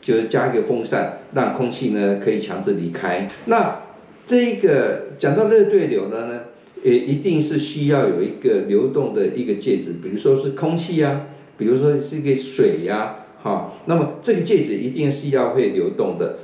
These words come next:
那同时要注意，在热对流的话呢，你不要幻想是你的物-，加热物体的温度会低于室温，这是不可能的事情。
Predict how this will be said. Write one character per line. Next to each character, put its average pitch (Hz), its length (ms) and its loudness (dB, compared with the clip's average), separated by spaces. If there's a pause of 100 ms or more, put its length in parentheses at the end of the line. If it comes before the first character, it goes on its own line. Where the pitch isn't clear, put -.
(140)
那 180 100 2
同 202 180 2
时 196 120 2
要 165 80 4
注 156 180 0
意， - 300 0 (600)
在 190 280 4
热 214 160 8
对 180 160 2
流 107 180 2
的 113 120 -2
话 139 180 -2
呢， 113 260 -4
你 107 260 -6
不 131 120 0
要 143 380 4
幻 147 220 0
想 - 280 -6
是 127 480 0
你 98 140 -4
的 107 180 4 (260)
物-， 143 320 0
加 139 220 2
热 135 80 6
物 139 160 0
体 101 160 -6
的 95 80 0
温 123 200 -2
度 110 220 -2 (460)
会 131 360 4
低 135 320 -2
于 98 60 -4
室 113 280 -4
温， 98 280 0
这 160 100 0
是 147 120 -2
不 170 200 -4
可 - 160 -6
能 82 160 -4
的 92 80 0
事 - 160 -6
情。 - 200 -6